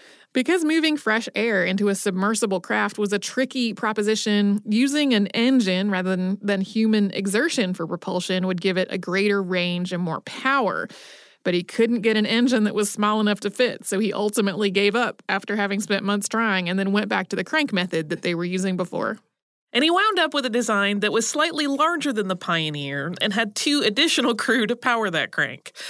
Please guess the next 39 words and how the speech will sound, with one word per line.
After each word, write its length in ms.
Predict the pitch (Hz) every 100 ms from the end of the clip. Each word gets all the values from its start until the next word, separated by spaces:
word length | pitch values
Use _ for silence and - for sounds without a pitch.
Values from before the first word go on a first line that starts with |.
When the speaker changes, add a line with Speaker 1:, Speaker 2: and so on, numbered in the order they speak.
| - - -
Speaker 2:
Uh, 160 | 196
it 140 | - -
performed 340 | 349 392 427
well 220 | 339 330
enough 300 | 320 190 180
in 160 | - 208
tests 480 | - 185 190 - -
in 160 | 180
a 80 | 175
lake, 420 | 185 254 226 - 180
but 260 | 185 190 -
even 260 | 240 285 294
with 140 | 233
two 180 | 220 269
more 180 | 247 226
men 280 | 214 220 202
working 300 | 196 196 180
the 100 | 170
crank, 480 | - 330 277 226 - - - - -
once 180 | 247 277
the 160 | - 269
American 480 | 233 240 233 226
Diver 400 | 196 196 240 220
was 220 | 190 180 170
launched 360 | 185 196 -
into 160 | 190 180
the 120 | 160
sea, 600 | - 302 294 262 214 160
it 160 | - 202
wasn't 400 | 208 294 302 -
powerful 500 | - 240 254 - 202
enough 240 | 185 170 -
to 160 | 202 190
overcome 380 | 180 185 190
the 100 | 165
pull 220 | 160 208 190
of 100 | 135
the 80 |
tide. 800 | - - 208 202 143 98 - 117